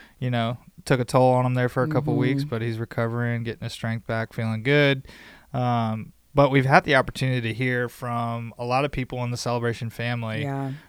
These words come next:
Speaker 1: Um, and, you know, obviously with travel restrictions and stuff in the previous year and, uh, all that good stuff, uh, it's nice to be able to do that again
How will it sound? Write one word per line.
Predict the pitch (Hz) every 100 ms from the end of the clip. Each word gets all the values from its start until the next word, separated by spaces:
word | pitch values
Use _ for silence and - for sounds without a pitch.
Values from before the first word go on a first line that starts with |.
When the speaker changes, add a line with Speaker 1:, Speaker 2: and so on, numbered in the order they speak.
| _
Speaker 1:
Um, | 123 117 113 113 110 107
and, | 120 117
you | 113
know, | 110
obviously | 107 110 110 - 110
with | 107
travel | - 131 127 123
restrictions | 120 - 127 - 117
and | 113
stuff | 113 120 117
in | 117
the | 110
previous | - 135 127 127 123
year | 123 120 120 117
and, | 113 110 110 - - - - _
uh, | 123 117 117 117 -
all | 123 123
that | 113
good | 120 117
stuff, | - 120 113 - _ -
uh, | 113 107 - -
it's | 117 -
nice | 120 117 -
to |
be | 113 113
able | 110
to | 107
do | 107 110 110
that | 107 -
again | 110 107